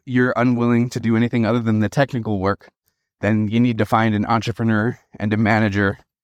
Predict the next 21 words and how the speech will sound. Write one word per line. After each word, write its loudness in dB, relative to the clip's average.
to -6
make 0
it -2
happen 0
for 0
you. -2
But -2
the 2
odds 2
of 0
you 4
finding 2
one 2
that 0
aligns 0
very 0
well 0
with -4
your 0
vision, 0
because -4